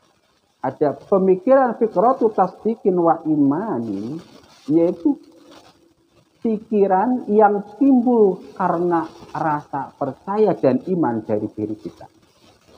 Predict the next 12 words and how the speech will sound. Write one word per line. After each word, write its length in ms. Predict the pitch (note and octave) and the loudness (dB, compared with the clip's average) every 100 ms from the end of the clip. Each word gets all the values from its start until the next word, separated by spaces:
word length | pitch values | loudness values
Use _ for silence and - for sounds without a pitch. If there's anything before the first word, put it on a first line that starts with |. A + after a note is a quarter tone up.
| _ _ _ _ _ _ _ _ _ _ | _ _ _ _ _ _ _ _ _ _
Dan 240 | - A2+ A2+ - | -6 -6 -6 0
ada 480 | B3 - G#3+ F3 | 0 2 2 2
pikiran 640 | - F3+ - F#3 E3 E3 E3 | 0 -4 0 2 4 4 4
yang 320 | D#3+ D3+ D3+ - | 2 2 -2 -2
timbul 640 | C4 B3+ A3+ G#3 D#3 - | 0 2 4 4 2 -2
karena 320 | - D3+ D3+ | -6 -2 0
menyaksikan 880 | D3+ D#3 D3 C#3 - C4 - G3 F3 | 2 2 2 0 -2 -6 -2 -2 -2
keagungan 480 | E3 D3+ C#3+ C#3 C#3 | -2 -2 0 -2 0
Allah 320 | C#3+ C#3 C#3 | 0 0 0
Subhanahu 480 | - - B2 B2+ B2+ | -2 -4 -4 -2 -4
wa 160 | A#2 A#2 | -4 -4
taala 400 | F#3+ G#3 A3+ | -2 0 -2